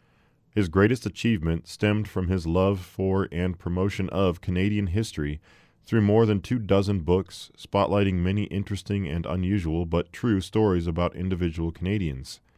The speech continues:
One outstanding story from the wild frontier, More Tales from the Remarkable Past, McClelland and Stewart L T D, Toronto, nineteen seventy-eight, titled The Odyssey of Caribou Cameron,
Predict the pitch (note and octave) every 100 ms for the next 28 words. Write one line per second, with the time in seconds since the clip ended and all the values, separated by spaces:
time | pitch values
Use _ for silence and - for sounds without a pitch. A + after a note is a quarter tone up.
0 | _ _ _ _ _ _ _ _ - B2+
1 | - A2+ A#2 - G#2 G2 F2+ - F2 F2
2 | E2+ F2+ F2 E2 D#2 F2+ F2+ D#2+ - F2
3 | D#2+ F2 D#2 D#2 D#2+ E2 E2 - E2+ E2+
4 | E2 - E2 D#2 D2+ D#2 F2 - D2+ D2
5 | - F2+ D#2 - - _ - _ _ _
6 | - E2+ - F#2 E2 E2 D#2 D#2 - F2+
7 | D#2+ D#2 D2 D#2+ D#2+ D2+ D#2 - D#2+ D2+
8 | D#2 D#2 D2 D2+ - D2+ - C#2+ C#2 F2
9 | D#2+ - _ _ _ - G#2+ G#2+ G#3+ G3
10 | - _ _ - G2+ - A2+ C3 - B2+
11 | A2 F2+ E2+ - G#2 G#2+ G2+ G2+ - F2+
12 | E2 C#2+ C2